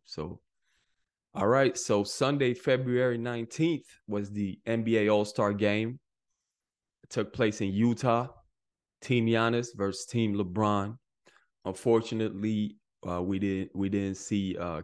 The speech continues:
K D, Steph, or, um, Zion. All the other All-Stars were there, I believe. You know, personally, it's been a few years, you know, that, you know, I ha-,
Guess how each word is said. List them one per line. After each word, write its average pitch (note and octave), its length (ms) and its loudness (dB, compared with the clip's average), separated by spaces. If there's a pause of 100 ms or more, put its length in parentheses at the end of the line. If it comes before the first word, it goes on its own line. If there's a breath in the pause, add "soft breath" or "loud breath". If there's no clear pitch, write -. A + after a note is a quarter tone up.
K G2+ 240 0
D, A2 480 0 (560)
Steph, - 680 -2 (640)
or, G2 340 0
um, F2 360 -4
Zion. G2 580 0 (480)
All G2+ 180 4
the G2+ 200 2
other F#2+ 180 4
All-Stars G2 640 0
were F#2+ 180 -2
there, G#2 440 -4 (100)
I E2+ 80 -8
believe. G2+ 640 -4 (500)
You A2+ 80 -4
know, F2 340 -6
personally, B2 640 2 (600)
it's F#2+ 120 -8
been G2 180 2
a F#2+ 60 0
few A#2+ 320 2
years, A2+ 560 4 (800)
you F#2 100 -8
know, F2+ 240 0
that, F2 380 -2
you G2+ 80 -4
know, E2 240 -6 (160)
I - 80 -6
ha-, F2+ 220 -4